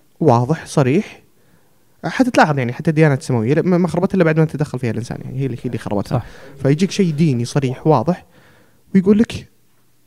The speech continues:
Speaker 1: "اتبع القانون هذا، لا تتبع القانون هذا، اتبع"، إذا، إذا جاينا الدين زي هذا، إلا الآن عندنا اختلافات.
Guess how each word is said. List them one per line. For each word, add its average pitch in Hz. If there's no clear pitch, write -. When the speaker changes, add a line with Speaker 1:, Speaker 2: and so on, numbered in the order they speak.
Speaker 1:
"اتبع 143
القانون 143
هذا، 202
لا 277
تتبع 190
القانون 165
هذا، 143
اتبع"، 170
إذا، 320
إذا 269
جاينا 190
الدين 156
زي 143
هذا، 156
إلا 139
الآن 123
عندنا 123
اختلافات. -